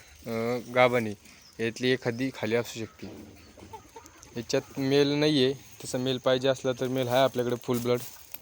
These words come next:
आपण तो पण वाटलंच तर देऊ शकतो. जर कोणी इच्छुक असेल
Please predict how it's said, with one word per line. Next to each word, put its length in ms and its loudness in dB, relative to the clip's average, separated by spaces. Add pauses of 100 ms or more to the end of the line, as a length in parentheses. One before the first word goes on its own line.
आपण 440 -2 (100)
तो 120 4
पण 320 -2 (300)
वाटलंच 520 -4
तर 120 0
देऊ 180 0
शकतो. 420 -8 (3000)
जर 140 2
कोणी 320 4
इच्छुक 380 2
असेल 280 6